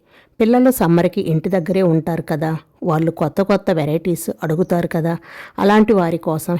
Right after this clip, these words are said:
హెల్దీగా ఇలా మినీ పిజ్జాను చేసి పెట్టండి. వావ్ అంటారు, అంత బాగుంటుంది. నేను చెప్పడం కాదండి, మీరు చేసి చూడండి, మీరే చాలా బాగుందని అంటారు.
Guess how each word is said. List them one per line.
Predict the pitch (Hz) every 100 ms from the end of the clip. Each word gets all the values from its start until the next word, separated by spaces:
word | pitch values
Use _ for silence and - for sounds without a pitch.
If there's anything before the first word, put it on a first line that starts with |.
| -
హెల్దీగా | 175 185 220 214 208 170
ఇలా | 160 156
మినీ | 151 175 175
పిజ్జాను | 160 156 156 165 -
చేసి | 170 -
పెట్టండి. | 175 143 156 147 - - - - 180
వావ్ | 170 185 - 160
అంటారు, | 160 165 156 160 - 170
అంత | 170 175 151
బాగుంటుంది. | 147 147 165 160 170 160 - _ - - -
నేను | 214 214 214
చెప్పడం | 180 208 233 226
కాదండి, | 196 180 175 175 - - 165
మీరు | 156 170
చేసి | - 175 - -
చూడండి, | 180 170 170 175 _ 190
మీరే | 160 165 190 -
చాలా | 170 147 170 180
బాగుందని | 175 170 180 175 175 185
అంటారు. | 160 170 165